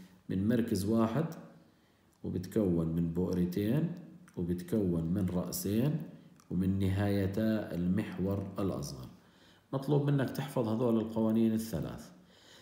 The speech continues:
طيب في عندي علاقة بتربط بين ألف وباء وجيم، طبعا هاي العلاقة بدك تحفظها اللي هي جيم تربيع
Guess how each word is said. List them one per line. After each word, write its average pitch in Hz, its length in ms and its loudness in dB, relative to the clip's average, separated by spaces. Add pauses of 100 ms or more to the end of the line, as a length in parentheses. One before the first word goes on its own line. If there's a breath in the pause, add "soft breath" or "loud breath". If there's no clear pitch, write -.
(160 loud breath)
طيب - 220 4
في 226 220 4
عندي 185 360 4
علاقة 156 400 4
بتربط 135 480 2
بين 135 220 4 (180)
ألف 113 300 2
وباء 131 300 2
وجيم، 90 500 0
طبعا 156 420 4
هاي 156 80 4
العلاقة 131 480 2
بدك 110 280 0
تحفظها 82 500 -6
اللي 113 160 -2
هي 131 280 0
جيم 127 360 0
تربيع 127 500 0